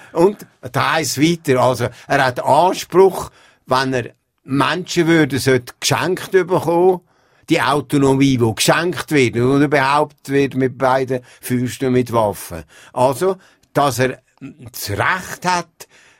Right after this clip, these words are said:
Wert zu erleben von der Wirtschaft, Wert vom sozialen Leben, Wert von der Kultur. Und er hat das Recht drauf. Also in dem Moment, wo wir auf dieser Spur sind,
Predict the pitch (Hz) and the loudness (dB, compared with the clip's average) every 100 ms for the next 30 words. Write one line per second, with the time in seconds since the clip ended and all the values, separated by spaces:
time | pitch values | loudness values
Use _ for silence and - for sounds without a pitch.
0 | _ _ _ _ _ 98 131 165 180 - | _ _ _ _ _ -2 0 0 -2 -10
1 | - 170 147 139 131 143 147 - _ _ | -6 -2 0 0 0 -4 -6 -10 _ _
2 | _ _ _ 107 104 120 180 190 - 175 | _ _ _ -10 -4 2 2 2 -2 -2
3 | 175 170 - - - 107 110 139 156 147 | -2 -4 -18 -20 -20 -6 -2 0 -2 -8
4 | - 120 95 98 92 131 135 156 147 139 | -14 -12 -10 -12 -8 -2 2 2 2 -2
5 | 135 139 123 _ _ 104 123 127 - 120 | -2 -6 -12 _ _ -2 -2 -2 -6 -8
6 | 120 - 120 110 - 107 92 85 _ - | -8 -8 -8 -8 -8 -8 -8 -14 _ -8
7 | 123 120 110 110 101 87 95 98 - - | -4 -2 -2 -2 -6 -6 -4 -4 -8 -14
8 | 76 76 - - - - 123 110 123 135 | -14 -14 -18 -20 -20 -12 -6 -2 0 0
9 | 131 127 127 123 113 110 107 - 120 127 | 0 0 -2 -4 -8 -6 -8 -6 -2 -2
10 | 135 123 - 214 269 349 131 104 90 80 | -2 -6 -6 -2 0 0 0 -2 -6 -14